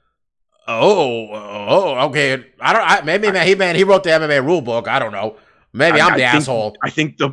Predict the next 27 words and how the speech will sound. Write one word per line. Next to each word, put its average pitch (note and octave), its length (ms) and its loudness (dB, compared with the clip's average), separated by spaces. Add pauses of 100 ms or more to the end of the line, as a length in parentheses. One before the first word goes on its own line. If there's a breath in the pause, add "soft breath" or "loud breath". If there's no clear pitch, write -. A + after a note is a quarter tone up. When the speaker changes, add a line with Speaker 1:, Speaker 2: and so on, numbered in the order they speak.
Speaker 2:
the C3 140 0
book C#3 340 0
has A#2 220 -4
changed, B2+ 500 -4
Speaker 1:
Yeah. C3 120 2
Speaker 2:
and A#2 80 2
I B2 40 -2
think C#3+ 180 -6
that's, E3 180 -2
I F3+ 160 0
think A3+ 140 -4
it's G#3 100 -8
difficult G#3 360 -4
for F#3 180 -2
a D3+ 120 0
lot C#3+ 220 2
of E3+ 80 -2
us C3+ 160 -6
fans G#2+ 300 -6
that G#2+ 100 -2
have A2 60 -4
been A#2 160 -6
watching A2 340 -2
for A#2+ 180 -6
a A2+ 40 -2
long A2 240 -2
time, G#2+ 360 -2